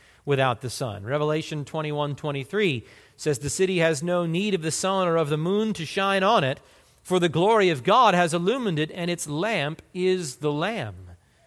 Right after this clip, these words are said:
And so God creating light without the sun shows his independence of the celestial bodies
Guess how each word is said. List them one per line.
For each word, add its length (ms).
And 120
so 160
God 340
creating 320
light 240
without 300
the 80
sun 500
shows 400
his 360
independence 1000
of 200
the 100
celestial 480
bodies 560